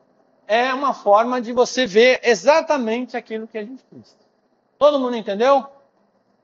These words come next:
Alguma dúvida? Não? Então, nós vamos para o nosso segundo desafio.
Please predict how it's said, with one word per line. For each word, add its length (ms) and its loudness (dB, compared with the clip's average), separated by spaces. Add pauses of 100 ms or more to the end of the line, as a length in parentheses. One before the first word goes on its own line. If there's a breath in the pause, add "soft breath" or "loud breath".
(600)
Alguma 380 -2
dúvida? 500 -4 (1160)
Não? 320 0 (540)
Então, 640 6
nós 360 4
vamos 600 4
para 380 6
o 20 -4
nosso 400 2
segundo 840 2
desafio. 800 0